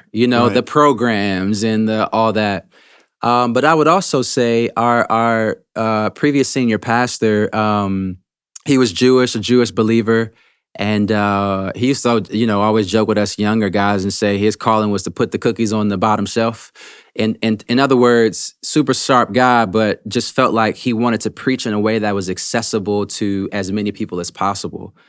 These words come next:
Speaker 1: And one of the things I didn't realize with that, and I learned over time talking to people, particularly people who speak English as a second language,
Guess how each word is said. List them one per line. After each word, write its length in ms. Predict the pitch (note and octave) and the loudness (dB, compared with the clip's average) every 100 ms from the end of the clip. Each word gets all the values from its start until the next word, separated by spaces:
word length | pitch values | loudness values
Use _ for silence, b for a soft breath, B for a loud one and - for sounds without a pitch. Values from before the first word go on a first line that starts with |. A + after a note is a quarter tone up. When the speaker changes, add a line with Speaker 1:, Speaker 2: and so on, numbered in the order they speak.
| b b b b b _ - | b b b b b _ -6
Speaker 1:
And 260 | A#2 G#2+ | -4 0
one 180 | A#2 C#3+ | 0 2
of 80 | D3+ | 2
the 120 | C3 | 0
things 440 | - C3+ B2 A#2 - | 2 0 2 -2 0
I 200 | G#2+ A2+ | 0 2
didn't 300 | G#2+ A#2+ G#2+ | 2 0 0
realize 560 | F2 G#2+ B2 A2 G2 F2+ | 0 0 2 2 0 0
with 200 | G2+ G2+ | -2 0
that, 200 | G2+ G2+ | -2 -2
and 120 | G#2 | 0
I 220 | G2+ G2 | 0 0
learned 360 | G2+ G#2 A#2 A2+ | -2 -2 0 0
over 160 | F#2+ | -2
time 420 | F#2+ - G#2+ G#2 | -4 -2 0 -2
talking 480 | F#2 - G#2 G#2+ C3 | -4 -4 -4 -2 -4
to 120 | B2+ A#2+ | -4 -4
people, 380 | C3+ C3 C3+ | -4 -2 -4
particularly 720 | C3 G#2+ - D3 C#3+ C3 A#2+ G#2+ | -2 -4 -2 -2 0 0 0 -2
people 720 | - A#2 - A2 G#2 G2+ - _ _ | -4 -4 0 2 2 -2 -10 _ _
who 140 | A#2 | -4
speak 280 | - A#2+ A#2 | -2 -4 -2
English 280 | A#2+ A2+ A2 | -2 -2 -2
as 80 | F#2 | -4
a 60 | |
second 420 | - A#2 G#2+ F#2+ | -4 -4 -4 -4
language, 680 | F#2 A2 C#3 E3+ F#3+ - - | -2 -2 0 0 -2 -8 -14